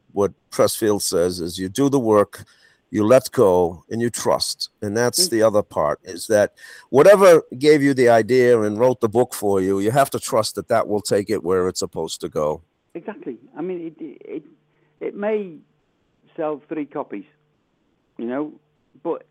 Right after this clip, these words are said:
Speaker 2: it's, it, that's not the issue. You know, the, the issue is that, that you've, you've made an effort, you've, you've put it out there. And if, and if, you know, if market forces say it's, it's not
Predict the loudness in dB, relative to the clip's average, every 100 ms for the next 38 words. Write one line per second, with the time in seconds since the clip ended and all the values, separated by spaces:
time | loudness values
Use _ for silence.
0 | _ -14 -14 -12 -10 -10 _ _ -8 -8
1 | -12 -14 -4 -4 -4 -8 -10 -10 -14 -14
2 | -14 _ _ _ _ _ _ -14 -12 -10
3 | -12 -16 -14 -10 -10 -10 -12 -10 -8 -10
4 | -12 -16 -16 _ -10 -10 _ -20 -16 -16
5 | -16 -16 -14 -10 -8 -8 -8 -12 -14 -14
6 | -16 -12 -12 -12 -16 _ _ _ _ -14
7 | -14 _ -8 -6 -4 -6 -6 -10 -12 -14
8 | _ _ _ -12 -10 -10 -10 -10 -10 -10
9 | -12 -12 _ -12 -10 -8 -10 -10 -8 -8
10 | -8 -10 -10 -10 -14 -14 -10 -10 -10 _
11 | -20 -18 -12 -12